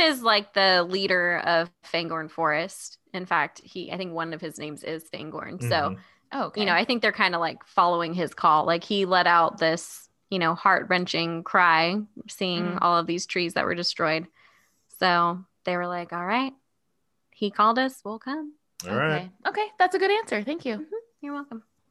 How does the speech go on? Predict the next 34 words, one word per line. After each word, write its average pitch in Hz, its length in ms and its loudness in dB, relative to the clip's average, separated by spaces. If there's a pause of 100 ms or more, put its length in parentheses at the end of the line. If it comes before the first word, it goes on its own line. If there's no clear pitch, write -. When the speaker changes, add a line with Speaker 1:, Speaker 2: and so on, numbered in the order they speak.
Speaker 1:
So 277 200 4
then 349 280 6
after 269 580 4
this, 240 220 2
I 226 60 4
believe 220 360 2
we 254 120 6
go 208 160 6
back 190 380 2
to 247 100 0
Helm's 190 440 2 (100)
Deep, 208 380 0 (140)
Speaker 3:
Mm-hmm. 214 140 2
Speaker 1:
and 185 600 4
everyone 214 420 4
is 196 320 2
retreating 185 880 0
back 175 240 2
into 175 200 -6
the - 80 -12
keep. - 400 -12 (720)
And 175 140 2
the 175 80 0
Speaker 3:
Yeah. 170 280 6
Speaker 1:
orcs 180 300 2
are 170 200 2
flooding 202 640 2
Helm's 185 420 -2
Deep, 170 320 -6
and 165 180 -4
it's 156 220 -8
looking 190 340 -10
very 170 280 -8
dire. - 500 -10